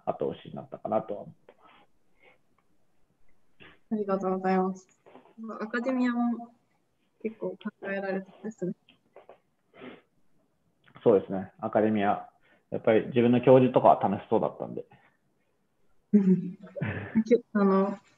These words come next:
Speaker 2: 教授がスタートアップを持たれてたっておっしゃってましたよね。ってことは、
Speaker 1: はい。
Speaker 2: アカデミアからベンチャーとかも考えてたんですか？
Speaker 1: そうですね。その社会実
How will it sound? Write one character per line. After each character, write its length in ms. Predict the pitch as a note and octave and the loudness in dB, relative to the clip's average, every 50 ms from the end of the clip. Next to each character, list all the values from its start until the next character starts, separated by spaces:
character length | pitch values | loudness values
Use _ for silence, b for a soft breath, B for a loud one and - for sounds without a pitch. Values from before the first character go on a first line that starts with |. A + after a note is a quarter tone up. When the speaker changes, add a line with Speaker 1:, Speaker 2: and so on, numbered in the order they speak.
| _ _ _ _ _ _ _ _ | _ _ _ _ _ _ _ _
Speaker 2:
教 180 | - A#3+ A#3 | 8 8 10
授 320 | A#3 A3+ A#3 A3+ A3+ A3+ A3+ | 10 10 10 10 10 10 8
が 440 | A3 G#3+ G#3+ G#3+ A3 A3 G#3+ A3 G#3+ - - - _ | 8 6 6 4 0 -4 -8 -10 -14 -14 -18 -18 _
ス 140 | - - - | -20 -4 0
タ 120 | G#3+ G#3 | 0 0
ー 60 | G3+ | 2
ト 80 | - G#3+ | 2 2
ア 20 | |
ッ 120 | G#3 G#3+ - | 0 0 0
プ 100 | - F3+ | -2 0
を 140 | F3 F3 - | 0 -2 -4
持 180 | - G3+ F#3+ | -6 -6 -6
た 180 | F#3 F#3 F3 E3 | -4 -4 -4 -2
れ 140 | E3 - - | -2 -4 -6
て 220 | - - - - | -6 -8 -8 -8
た 180 | - - - - | -8 -10 -10 -12
っ 100 | - _ _ _ | -12 _ _ _
て 140 | - - - - | -12 -12 -10 -12
お 40 | G#3+ | -10
っ 40 | G#3+ | -8
し 80 | - | -8
ゃ 40 | F3+ | -8
っ 20 | |
て 100 | - - | -8 -8
ま 140 | F3 D#3 F#3 | -6 -6 -8
し 80 | - - | -8 -10
た 140 | - - F#3+ | -14 -14 -12
よ 60 | - | -12
ね。 200 | F3+ F3+ A3+ A3 - _ _ _ _ _ _ _ _ _ _ _ _ | -10 -10 -12 -12 -14 _ _ _ _ _ _ _ _ _ _ _ _
っ 40 | _ | _
て 60 | - _ _ | -20 _ _
こ 80 | - - | 0 2
と 40 | |
は、 120 | G#3+ F#3+ F#3 | 2 2 2
Speaker 1:
は 60 | F3+ | 0
い。 20 | F#3+ | 0
Speaker 2:
ア 20 | |
カ 120 | G3 G3+ G3 | -2 -2 -2
デ 120 | G#3 G3+ | -2 -2
ミ 200 | G3+ G3+ G3+ G3+ | -4 -4 -2 -2
ア 340 | G3 F#3+ G3 G3 G3 - - - - | -2 -2 -2 -4 -4 -8 -12 -14 -12
か 200 | - F3+ G3 A3 | -8 -6 -4 -2
ら 240 | B3+ C4+ B3 - - _ _ _ _ _ _ _ _ _ _ _ _ _ _ _ _ _ _ _ _ _ | -2 -2 -2 -4 -6 _ _ _ _ _ _ _ _ _ _ _ _ _ _ _ _ _ _ _ _ _
ベ 100 | - F#3 | 0 0
ン 100 | F#3+ F#3+ | 0 0
チ 100 | F#3 F#3 | -2 -4
ャ 80 | E3 D#3 | -6 -6
ー 40 | - | -6
と 100 | - - | -8 -6
か 80 | E3 | -4
も 100 | D#3 F3 | -4 -2
考 200 | F3+ - F3 F3 F3 | -2 -2 -2 -2 -2
え 60 | F#3 | -4
て 120 | F3+ - | -4 -8
た 100 | - F#3 | -8 -8
ん 60 | F#3 | -8
で 80 | G3 G#3 | -8 -8
す 60 | - | -8
か？ 340 | - - A3+ C4 - A3+ - _ _ _ _ _ _ _ _ _ _ _ _ _ _ _ _ _ _ _ _ - - - - - | -8 -8 -8 -8 -8 -14 -20 _ _ _ _ _ _ _ _ _ _ _ _ _ _ _ _ _ _ _ _ -20 -20 -20 0 4
Speaker 1:
そ 260 | C#3+ C#3 C#3 C3 A#2 | 6 8 10 10 10
う 20 | G2 | 8
で 140 | D#2+ - - | 6 2 0
す 60 | - | -4
ね。 80 | F#2 - | -4 -2
そ 80 | - | 0
の 80 | B2 A2 | 2 2
社 100 | C3 B2 | 4 6
会 160 | A2+ C#3 C#3 | 6 6 6
実 100 | C3+ C#3+ | 6 4